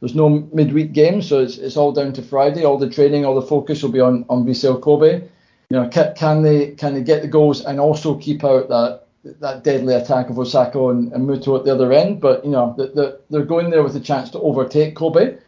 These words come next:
which has only been made possible by a, by a fantastic, um, performance and result here in, in one of the toughest places to visit in, in J one.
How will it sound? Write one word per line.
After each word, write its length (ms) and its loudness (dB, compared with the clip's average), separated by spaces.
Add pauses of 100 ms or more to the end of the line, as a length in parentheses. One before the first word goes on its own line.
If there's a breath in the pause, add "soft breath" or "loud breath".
(100)
which 200 -10
has 100 -2
only 240 0
been 160 -2
made 200 -2
possible 380 -2
by 140 0
a, 140 0
by 160 0
a 80 2
fantastic, 800 -4
um, 260 -2
performance 500 -2
and 100 -4
result 360 -2
here 240 -2
in, 100 2
in 160 0
one 120 2
of 60 -2
the 100 -4
toughest 380 -6
places 320 -6
to 100 -8
visit 300 2
in, 280 0
in 220 -2
J 160 0
one. 340 0